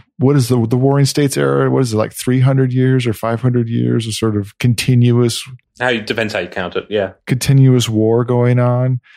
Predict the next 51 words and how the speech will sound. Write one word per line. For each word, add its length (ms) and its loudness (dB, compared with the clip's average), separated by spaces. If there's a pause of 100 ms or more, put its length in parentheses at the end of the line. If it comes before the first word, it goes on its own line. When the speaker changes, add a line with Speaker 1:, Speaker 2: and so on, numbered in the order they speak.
(280)
Speaker 1:
and 240 4
instability. 1000 2
And 280 -2 (480)
it's 220 0
not 160 2
the 100 2
only 300 4
lens 360 2
you 80 0
can 420 -4
interpret 440 -2
it 60 2
in, 140 -2
but 180 -4
you 40 -12
can 140 -2
definitely 440 0
see 380 0
somebody 380 0
sitting 260 -2
around 180 0
saying, 260 -2
"Look, 300 0 (300)
you 200 2
state 400 -2
leaders 320 2
and 100 2
stuff 300 -4
like 180 -2
that, 300 0
you're 100 0
such 320 -4
a 40 -4
pain 220 2
in 100 4
the 120 2
ass. 580 0 (400)
You're 100 2
constantly 680 0
mucking 420 2
things 300 -4
up. 280 0
I 120 -2
just 260 -2
want 140 0
to 60 2
sort 200 -4
of 80 0
do 160 -2
my 200 0
thing. 560 0